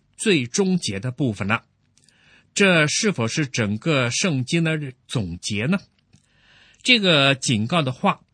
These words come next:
指的是说不可对启示录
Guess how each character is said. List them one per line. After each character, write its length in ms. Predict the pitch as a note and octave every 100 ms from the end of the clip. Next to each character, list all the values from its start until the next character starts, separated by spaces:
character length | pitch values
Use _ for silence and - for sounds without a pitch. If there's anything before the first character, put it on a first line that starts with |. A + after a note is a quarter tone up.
| _ _ _ _
指 240 | - C#3+ C#3
的 120 | F3
是 260 | - C#3+ - _ _ _ _ _
说 440 | - G3 F#3+ F#3
不 260 | F3+ C4+ G3+
可 220 | - A2
对 260 | C#3+ D#3 B2
启 380 | - - G2+
示 240 | F2 - D#3+
录 300 | C#3+ D3